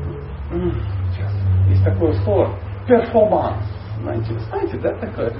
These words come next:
Перформанс как-то так. То есть некое представле-, действо. То есть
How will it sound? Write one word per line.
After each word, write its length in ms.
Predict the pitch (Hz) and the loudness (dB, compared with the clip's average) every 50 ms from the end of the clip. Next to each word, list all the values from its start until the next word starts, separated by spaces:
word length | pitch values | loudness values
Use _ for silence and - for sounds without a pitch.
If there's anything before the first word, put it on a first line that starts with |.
| - - - - - - | -10 -12 -12 -12 -6 0
Перформанс 800 | 139 139 - - - - 185 175 165 147 117 110 95 - - - - - | 0 0 0 0 0 2 4 6 6 6 6 4 -2 -4 -6 -8 -8 -4
как-то 260 | 120 117 - - - | -4 -4 -4 -4 -10
так. 140 | - - - - | -10 -10 -8 -2
То 100 | - 233 | 2 2
есть 160 | 254 240 - - - - - - - - | 2 2 2 -2 -6 -6 -6 -6 -2 4
некое 640 | 202 247 311 349 339 - 311 285 285 277 277 - - - - - - - - - - - - - - - - - - - - - - - - | 8 8 8 8 8 6 6 6 6 6 2 0 -6 -12 -14 -16 -16 -16 -14 -14 -16 -16 -16 -16 -18 -18 -16 -16 -16 -16 -16 -16 -16 -6 2
представле-, 640 | - 311 330 - - - - 285 240 240 233 - - - - | 4 6 6 6 4 6 6 6 6 6 2 0 -4 0 6
действо. 760 | - 294 285 240 196 - - - - - - 101 92 - - - - - - - | 8 8 8 8 6 4 2 -2 -8 -10 -10 -8 -8 -8 -8 -10 -14 -18 -10 -2
То 140 | - 196 202 | 2 4 6
есть 240 | 196 165 - - | 6 6 4 2